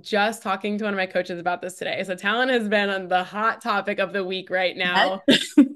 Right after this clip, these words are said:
Speaker 1: So I do a dance. I've always done a jazz dance, sometimes kind of on the line of musical theater jazz. Last year for Miss Missouri Volunteer, I did a jazz on point piece. And this year I went back to regular jazz shoes. I was like,
Speaker 2: Hard.
Speaker 1: "We're,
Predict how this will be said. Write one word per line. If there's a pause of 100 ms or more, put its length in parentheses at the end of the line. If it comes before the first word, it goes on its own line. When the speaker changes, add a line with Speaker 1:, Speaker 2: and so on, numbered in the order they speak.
(240)
Speaker 1:
So
I (180)
do
a
dance.
I've
always
done
a
jazz
dance,
sometimes
kind
of
on
the
line
of
musical
theater
jazz. (500)
Last
year
for
Miss
Missouri
Volunteer,
I
did
a
jazz
on
point
piece.
And
this
year
I
went
back
to
regular
jazz
shoes.
I
was
like,
Speaker 2:
Hard.
Speaker 1:
"We're,